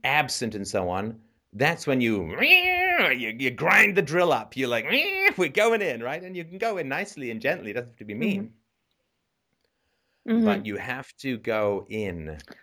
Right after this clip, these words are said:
Speaker 1: And, and, and the reason you go in is, so he, let, let's just say, uh, he says to me, like, if he was on a call with me and he said, you know, "Well, my parents weren't around.
Speaker 2: Uh-huh.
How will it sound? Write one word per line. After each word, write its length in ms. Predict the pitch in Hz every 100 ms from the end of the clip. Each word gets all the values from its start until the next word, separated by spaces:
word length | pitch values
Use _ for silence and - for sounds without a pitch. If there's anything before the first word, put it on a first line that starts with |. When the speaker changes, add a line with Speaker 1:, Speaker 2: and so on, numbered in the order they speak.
| -
Speaker 1:
And, 260 | 98 95 92
and, 260 | 101 101 95 - _
and 120 | 113
the 120 | 113
reason 320 | 113 196 202 226
you 80 |
go 220 | 208 143 110
in 280 | 87 92
is, 600 | 95 98 95 92 90 - - _ _ _ _ _ _ _ -
so 200 | - 135
he, 120 | 135
let, 240 | 143 151
let's 160 | 139 143
just 220 | - 127
say, 420 | 117 104 101 101 -
uh, 180 | 92 92
he 160 | 87 113
says 520 | - 98 92 - - -
to 100 | 139
me, 280 | 202 151 -
like, 160 | 101
if 80 | -
he 60 | 123
was 100 | 113
on 80 | 113
a 40 |
call 160 | - 104
with 120 | 95
me 180 | 117 82
and 100 | 80
he 60 |
said, 280 | 82 85 80
you 80 | 80
know, 100 | 82
"Well, 140 | 82
my 120 | 78 82
parents 340 | 131 147 -
weren't 100 | 120
around. 420 | 123 220 190 160
Speaker 2:
Uh-huh. 220 | 196 190